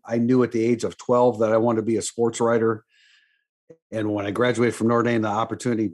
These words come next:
popped open to, to <laughs> do this for a living. And it was like God had reached down and said,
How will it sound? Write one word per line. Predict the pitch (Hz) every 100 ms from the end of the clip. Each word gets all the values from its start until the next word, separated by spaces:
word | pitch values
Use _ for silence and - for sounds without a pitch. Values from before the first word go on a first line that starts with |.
| -
popped | - 120 113
open | 120 120 113 107
to, | - 98 -
to | - 90
<laughs> | 90 -
do | 151 151
this | 139 139 -
for | 113 110
a |
living. | 107 135 139 143 131
And | 117
it | 110
was | 104 95
like | 101 95 80 - _ _ _ _ -
God | 110 135 147
had | 131 113
reached | 113 131 131 - 101
down | 120 123 123 120
and | 107 101
said, | - 110 101 92